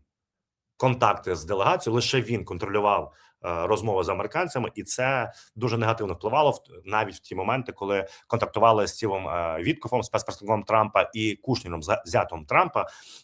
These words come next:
е, до речі, які шостого січня будуть в Парижі. Знову ж таки, говорити про гарантії безпеки. Тут зрозуміло все. З Василем Малюком мені, друзі, до кінця не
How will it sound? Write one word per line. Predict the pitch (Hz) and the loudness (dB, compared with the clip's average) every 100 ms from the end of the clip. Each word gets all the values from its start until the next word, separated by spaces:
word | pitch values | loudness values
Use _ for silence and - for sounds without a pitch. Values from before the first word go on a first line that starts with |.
| - | -6
е, | 92 92 82 | -2 0 0
до | 90 | 0
речі, | 101 - | 0 0
які | 90 - 95 76 - | -4 -4 -8 -8 -8
шостого | - 90 92 85 | -4 -4 -2 -4
січня | 117 110 95 | -4 -4 -4
будуть | 82 92 92 - _ _ _ _ _ _ _ - - | -4 -4 -6 -8 _ _ _ _ _ _ _ -14 -10
в | - | 4
Парижі. | 110 104 85 73 _ - - _ | 6 6 2 -6 _ -20 -20 _
Знову | 80 101 104 | 0 2 2
ж | - | 0
таки, | 90 90 87 | 0 2 2
говорити | 76 95 - | 0 -2 -2
про | 87 | 0
гарантії | 82 92 87 90 | 2 0 0 2
безпеки. | 92 - 82 73 - - - - | 2 2 0 -2 -10 -18 -18 2
Тут | - 233 | 10 10
зрозуміло | 143 160 151 131 95 | 10 6 8 6 4
все. | 78 80 85 | 0 -4 -2
З | 87 | 0
Василем | 101 113 170 | 2 4 4
Малюком | 151 139 139 135 | 4 2 0 0
мені, | 98 98 117 127 131 _ _ | 0 -2 -2 -2 -8 _ _
друзі, | 85 98 104 92 | -4 0 0 -2
до | 82 | -6
кінця | - 90 - 107 - - | -6 -6 0 0 -2 -8
не | 82 95 98 | -4 -2 -2